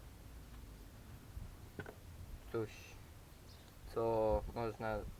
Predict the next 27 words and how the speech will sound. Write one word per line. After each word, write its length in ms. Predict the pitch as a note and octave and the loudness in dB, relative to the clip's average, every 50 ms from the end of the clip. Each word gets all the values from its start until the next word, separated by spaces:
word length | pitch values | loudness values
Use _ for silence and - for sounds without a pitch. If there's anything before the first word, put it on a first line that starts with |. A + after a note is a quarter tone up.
| - - - | -8 -6 -4
uznać 340 | A#2+ A#2+ A2+ A#2+ A2+ G#2+ - | -4 -2 0 2 0 2 2
za 80 | A#2 | 2
najłatwiejsze 760 | A2 A2 G#2+ G#2+ G#2 - - - C#3 C3+ - - - B2 A#2 | 4 4 6 6 6 4 4 4 2 2 4 4 4 4 4
lub 140 | A#2 A2+ A2 | 4 2 2
najtrudniejsze. 600 | A2 G#2+ G#2+ - A2+ A2+ A2+ A2+ G#2 - - - | 2 0 0 0 0 2 2 2 2 0 0 2
Zależy, 440 | - A2+ B2 C3+ C3 B2+ B2 A2+ - - - - - - - - - - - - - - | 6 8 8 8 8 6 4 2 2 -2 -6 -8 -6 -6 -6 -6 -6 -8 -10 -10 -2 2
jak 260 | A2 B2+ C3+ C3 - | 4 4 4 4 2
się 180 | - - C3 B2 | 0 2 2 2
chce, 380 | - - - A2+ A2 A2 G#2+ G#2+ - - - - - - - - - - - - - - - - - - - - - - - - - - - - | 0 0 2 4 4 4 4 2 -2 -8 -8 -8 -10 -10 -10 -10 -12 -12 -12 -12 -14 -14 -12 -12 -12 -10 -8 -8 -8 -8 -8 -8 -6 -8 -2 2
żeby 240 | A#2+ B2 A2+ A#2+ B2+ | 2 6 8 10 12
jaka 260 | C3 C3+ - - C3+ | 12 12 12 10 6
była 260 | A#2 A2 A2 A2+ A2+ | 6 8 8 8 8
sztywna 440 | - - - B2+ A#2 G#2 G#2+ G#2 G2 | 6 4 2 2 2 2 2 0 0
ona, 200 | G2 G2+ G2 F#2+ G2 - | 0 -2 -2 -4 -4 -2
tak? 120 | - A2 - - - - - - - | 0 0 0 -2 -6 -10 -12 -4 0
Jak 140 | - B2 A#2+ | 0 0 0
szybko 260 | - - A#2 - B2+ A#2 | 0 -2 2 4 6 6
za-, 200 | A#2 A#2 A#2 A2+ - - - - - - | 6 6 4 2 -2 -6 -8 -8 -6 -4
zasychała. 520 | - A#2 A2+ - - A#2+ G#2+ - - - - - - - - - - - - - - - - - - - - - - A2+ - - - | -4 -4 -2 0 2 2 2 2 0 0 -2 -4 -8 -12 -12 -12 -12 -12 -12 -12 -12 -12 -12 -12 -12 -14 -12 -8 -8 -8 -8 -2 0
Nakładamy. 540 | B2 A#2 - - A#2+ A2 A2+ G#2 G2+ G2+ G#2 - - - | 2 2 4 4 4 6 6 4 4 2 -2 -4 -2 0
Ja, 220 | C3 C#3+ D3 C#3 C3 B2+ B2+ - - - - | 4 6 6 8 8 6 4 2 0 -2 0
nie 120 | C3+ B2+ | 0 0
śpieszy 380 | - - C#3 C3 A#2+ - - A#2+ | 4 6 6 6 6 4 -2 -4
mi 80 | A2+ | -2
się 160 | G#2+ - A#2+ | -2 0 2
za 100 | A2+ A2+ | 4 6
bardzo. 380 | A2 A2+ A2 A2 - - A#2+ C3+ | 6 6 4 4 4 2 0 0